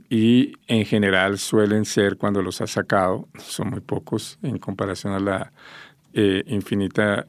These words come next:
número de trinos, suelen ser más equilibrados. Entonces yo sí creo que un presidente debería tratar de,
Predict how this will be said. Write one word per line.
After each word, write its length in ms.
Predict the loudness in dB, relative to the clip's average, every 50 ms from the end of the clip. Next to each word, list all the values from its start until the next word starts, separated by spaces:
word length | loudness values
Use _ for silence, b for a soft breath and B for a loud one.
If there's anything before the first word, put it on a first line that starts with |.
| -6
número 360 | -4 -2 0 0 0 2 2
de 100 | 2 2
trinos, 440 | 2 2 2 4 4 2 2 0 0
suelen 400 | -2 -2 0 2 2 2 2 0
ser 220 | 0 2 2 2 2
más 380 | 2 2 0 0 -2 -4 -8 -6
equilibrados. 880 | -6 -6 -2 0 0 2 2 4 4 4 2 2 -2 -6 -14 -16 -16 -16 B B B B B B B B B
Entonces 260 | 0 4 4 4 6
yo 120 | 6 4
sí 180 | 4 4 0 2
creo 300 | 4 6 6 6 4 4
que 80 | 2 0
un 100 | 0 2
presidente 920 | 2 2 2 2 2 2 2 4 2 2 0 2 4 4 6 4 2 0 -2
debería 920 | -4 -2 0 2 2 2 0 0 0 0 2 2 2 2 2 2 2 0 -2 -6 B B B B B B B -6
tratar 460 | -2 0 0 0 0 -2 -2 -2 0
de, 400 | 2 2 4 4 4 2 0 -2